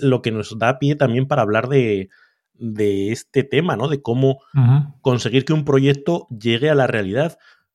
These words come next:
Speaker 1: con la conciencia de que conseguir proyectos no es fácil.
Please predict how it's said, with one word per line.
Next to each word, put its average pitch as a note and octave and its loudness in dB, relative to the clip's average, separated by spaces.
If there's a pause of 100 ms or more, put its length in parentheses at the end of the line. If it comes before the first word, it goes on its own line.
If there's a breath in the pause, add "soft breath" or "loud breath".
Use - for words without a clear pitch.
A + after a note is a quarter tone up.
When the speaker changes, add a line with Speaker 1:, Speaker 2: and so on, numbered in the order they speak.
(140)
Speaker 1:
con A2+ -2
la G#2+ -2
conciencia C3+ -2
de D3+ -2
que A2 -6
conseguir G2+ -4
proyectos D3+ 0 (880 soft breath)
no G2+ 0
es C#3 -2
fácil. - -6